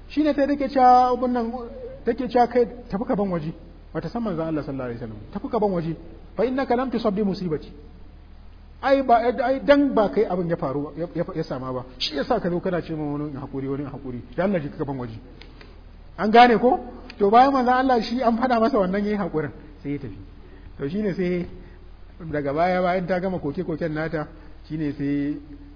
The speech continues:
ake ba ta labarin cewa ai wannan da kika faɗa wannan maganar manzon Allah sallallahu alaihi wasallam ne. La ilaha illallah, na shiga uku.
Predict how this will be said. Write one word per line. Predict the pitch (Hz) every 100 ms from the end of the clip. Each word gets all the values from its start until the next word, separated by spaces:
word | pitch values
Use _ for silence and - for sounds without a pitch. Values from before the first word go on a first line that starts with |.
| -
ake | 151 160 135
ba | 139
ta | 135
labarin | 117 113 131 120 107 107 -
cewa | - 190 135 - - - -
ai | 156
wannan | 175 143 151
da | 143
kika | 139 147
faɗa | 147 165
wannan | 127 120 147
maganar | 139 147 220 180 - - -
manzon | 127 143 156
Allah | 175 143
sallallahu | 139 123
alaihi | 117 107
wasallam | 110 101 98
ne. | 95 - -
La | 214 262 262 233
ilaha | 165 151 139 147
illallah, | 135 123 120 135
na | 240
shiga | 214 151 165
uku. | 160 -